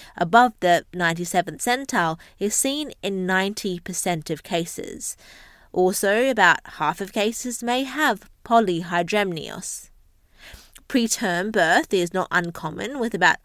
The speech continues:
half of cases being born before thirty-five weeks, and hemihypertrophy, or in other words, lateralized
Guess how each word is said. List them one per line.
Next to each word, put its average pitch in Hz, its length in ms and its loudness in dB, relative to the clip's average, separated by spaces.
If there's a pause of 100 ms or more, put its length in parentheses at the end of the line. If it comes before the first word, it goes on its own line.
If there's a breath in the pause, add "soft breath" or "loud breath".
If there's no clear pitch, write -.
(160)
half 233 260 4
of - 120 -12
cases 165 500 -6
being 170 220 -4
born 175 440 -10 (280 loud breath)
before 185 340 0
thirty-five 165 680 -2
weeks, - 480 -2 (480 soft breath)
and 254 160 -2
hemihypertrophy, 233 1500 0 (280 soft breath)
or 190 400 4
in 190 140 -4
other 247 240 4
words, 185 380 4
lateralized 226 720 4